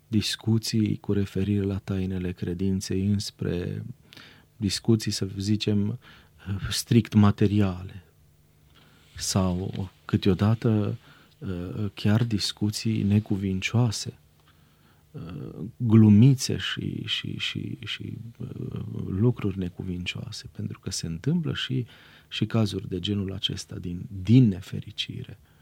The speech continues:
Și este tendința aceasta când, mai ales, suntem într-o ocazie, uh, unde, unde sunt mai mulți adunați și să zicem că e o ocazie fericită, cum e un botez, cum e o masă de cununie,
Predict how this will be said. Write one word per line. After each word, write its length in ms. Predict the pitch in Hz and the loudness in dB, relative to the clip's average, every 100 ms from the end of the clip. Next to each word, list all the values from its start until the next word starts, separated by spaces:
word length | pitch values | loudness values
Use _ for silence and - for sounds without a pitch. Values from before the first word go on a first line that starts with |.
| _ _ - _ _ | _ _ -20 _ _
Și 180 | - 120 | 2 4
este 260 | 123 - | 4 2
tendința 640 | 95 90 90 107 98 90 101 | -4 -4 0 2 2 -2 -8
aceasta 440 | - 101 104 - - | -4 -4 -4 -8 -8
când, 320 | 92 85 87 - - | -6 -6 -8 -12 -12
mai 280 | - 110 90 | -4 -2 0
ales, 240 | 87 92 | -2 -4
suntem 420 | - 107 101 104 87 | -6 -8 -4 -2 -2
într-o 480 | 87 110 107 120 - _ | -4 -6 -10 -10 -14 _
ocazie, 760 | 104 - 104 92 95 - - 107 - - - - - - | -16 -2 -2 0 -4 -6 -8 -10 -16 -20 -20 -20 -20 -20
uh, 280 | - 71 71 | -14 -8 -8
unde, 460 | - 104 92 92 85 | -6 -2 -2 -2 -2
unde 260 | 104 90 87 | -4 -4 -4
sunt 260 | - 87 | -4 -2
mai 140 | 85 80 | -2 0
mulți 480 | 87 87 82 - - - - - - - - - | 0 -2 -4 -8 -10 -16 -18 -18 -18 -20 -20 -14
adunați 720 | - 95 85 85 120 147 131 - | -4 -4 -2 2 2 2 2 0
și 460 | - 110 104 107 - - - | 0 0 -4 -6 -8 -8 -10
să 200 | - 95 | -6 -6
zicem 480 | 87 92 - 98 90 | -4 -4 -4 -4 -6
că 140 | 92 | -4
e 100 | 90 | -4
o 100 | 85 | -4
ocazie 520 | 90 - 95 92 101 | -4 -2 -2 -2 -6
fericită, 680 | - - 117 - - 135 - | -6 -6 -8 -6 -2 -2 -4
cum 160 | - 85 | -8 -8
e 80 | |
un 140 | 82 80 | -6 -6
botez, 520 | - - 117 123 113 | -8 -6 -2 0 -2
cum 200 | - 87 | -6 -10
e 40 | |
o 80 | 87 | -6
masă 400 | 87 90 92 - | -4 -4 -4 -8
de 100 | 92 | -10
cununie, 600 | - - 90 87 127 156 | -10 -10 -6 -2 0 -2